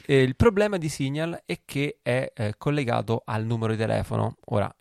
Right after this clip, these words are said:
io non ho problemi a dare il mio numero di telefono, però voglio sapere a chi lo do, ecco. Quindi, ehm, non mi piace tanto, lo uso soltanto per relazioni strette. Mia figlia,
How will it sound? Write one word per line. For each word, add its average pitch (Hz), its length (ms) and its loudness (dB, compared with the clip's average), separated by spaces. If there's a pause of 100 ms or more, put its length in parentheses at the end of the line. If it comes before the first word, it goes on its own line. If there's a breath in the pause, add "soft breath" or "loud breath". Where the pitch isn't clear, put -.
io 110 120 -4
non 101 160 -2
ho 120 80 0
problemi 101 400 -2
a 95 40 -2
dare 98 180 -6
il 104 60 -6
mio 101 100 -4
numero 101 180 -6
di 101 60 -4
telefono, 101 260 -8
però - 220 2
voglio 107 180 0
sapere 110 240 -2
a - 20 -6
chi - 140 -10
lo 98 60 -2
do, 104 200 2
ecco. - 380 -10
Quindi, 104 420 -6
ehm, 104 680 -4 (840 loud breath)
non 131 140 4
mi 139 80 2
piace 120 360 0
tanto, 107 340 -2
lo 127 380 0
uso 127 180 0
soltanto 120 460 -4
per 117 100 0
relazioni 104 340 -4
strette. - 540 -4
Mia 135 160 -2
figlia, 165 420 -2